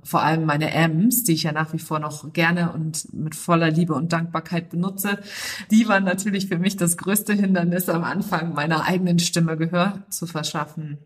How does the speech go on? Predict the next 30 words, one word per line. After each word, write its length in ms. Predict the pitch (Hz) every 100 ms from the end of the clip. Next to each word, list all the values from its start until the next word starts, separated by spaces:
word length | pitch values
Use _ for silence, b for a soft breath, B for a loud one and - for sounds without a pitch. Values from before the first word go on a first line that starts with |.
| _ -
Ja, 320 | 156 156 143 151
also 280 | 165 170
aus 200 | - 175
meiner 440 | 170 180 226 220 214
persönlichen 760 | - 180 175 214 226 220 214
Perspektive 960 | - 180 - - - - 202 196 196 190 190 B B
eine 320 | - 170 170
Traumkundin, 1160 | 170 156 165 180 185 - 190 220 240 240 233 -
aber 180 | 175 190
nicht 220 | 214 -
nur 80 | 220
das, 440 | 196 190 - - -
sondern 540 | - 175 170 170 170 B B B _
ich 160 | 185 -
finde 340 | 208 196 185
halt 160 | 175 175
eben 220 | 180 180
auch 200 | - 175
deine 280 | 175 165 170
ganze 680 | 165 175 180 185 170 165 -
Art 260 | 160 170 -
und 240 | 175 -
Weise 640 | 160 170 214 214 214 208
und 160 | - 175
die 140 | 185
Art 180 | - 160
und 180 | 185 175
Weise, 480 | 165 170 175 190 170
wie 140 | 185
du, 520 | 175 185 185 180 175